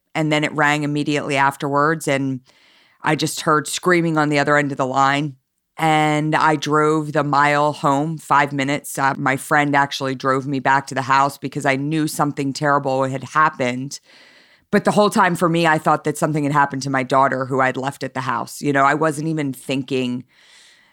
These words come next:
that anything had happened to Travis. The entire time Travis was in Iraq, uh, I didn't,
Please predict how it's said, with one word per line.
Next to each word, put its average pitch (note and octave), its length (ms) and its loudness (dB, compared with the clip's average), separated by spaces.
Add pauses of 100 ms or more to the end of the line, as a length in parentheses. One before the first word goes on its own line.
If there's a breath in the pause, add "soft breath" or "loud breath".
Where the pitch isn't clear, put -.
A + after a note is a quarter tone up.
(200 soft breath)
that G#3 140 2
anything F#3 440 0
had F3 180 2
happened E3+ 320 2
to D3 60 -2
Travis. D3 420 0 (580 soft breath)
The A3 120 4
entire G#3+ 420 4
time F3 300 2
Travis D#3 400 0
was C#3+ 120 -6
in D3 120 0
Iraq, C3+ 560 2 (100)
uh, C3 320 2
I D#3 60 2
didn't, D3+ 640 -4